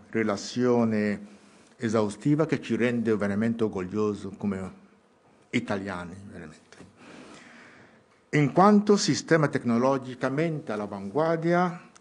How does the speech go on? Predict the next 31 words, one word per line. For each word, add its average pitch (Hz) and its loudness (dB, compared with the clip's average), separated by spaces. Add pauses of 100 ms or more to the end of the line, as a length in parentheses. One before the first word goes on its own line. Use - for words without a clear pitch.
(160)
che 135 0
ci 127 2
rende, 151 4
che 135 2
rende 170 4
il 110 -2
nostro 117 -4
Paese 110 0 (720)
unico, 135 2
cioè 110 -10
uno 123 -2
dei 117 -2
migliori 104 0
al 98 -4
mondo 98 -4
in 95 -12
termini 107 -6
di 101 -12
sicurezza, 98 -8 (1080)
di 113 -2 (300)
sicurezza 120 -2
nazionale. 95 -8 (1700)
E 110 -6
non, 113 -2 (240)
non 131 -2
soltan-, 117 -8
soltanto 123 -8
nazionale, 107 -6
anche 139 -8
a 110 -4
livello, 110 -6